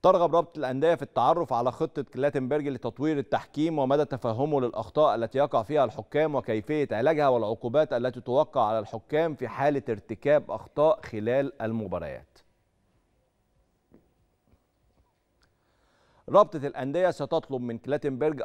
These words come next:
الرد على بعض التساؤلات الخاصة بالتعيينات، وعلى رأسها تكرار تعيين أسماء بعينها لبعض المباريات مثل محمد معروف لبيراميدز ومحمد الحنفي ووائل فرحان لفيوتشر.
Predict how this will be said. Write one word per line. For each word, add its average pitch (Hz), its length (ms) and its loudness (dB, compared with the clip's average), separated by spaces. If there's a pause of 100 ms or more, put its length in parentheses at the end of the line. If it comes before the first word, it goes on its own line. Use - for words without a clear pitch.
الرد 120 440 2
على 101 280 -2
بعض 123 280 4
التساؤلات 113 720 -4
الخاصة 139 480 -2
بالتعيينات، 107 800 -4
وعلى 113 280 0
رأسها 131 600 0 (220)
تكرار 120 520 2
تعيين 113 500 -4
أسماء 127 440 -4
بعينها 127 480 0
لبعض 117 420 2
المباريات 107 600 2 (760)
مثل 151 280 0
محمد 151 360 0
معروف 131 400 2
لبيراميدز 135 540 2
ومحمد 120 400 0
الحنفي 127 420 -4
ووائل 120 320 2
فرحان 117 440 -2
لفيوتشر. - 460 -12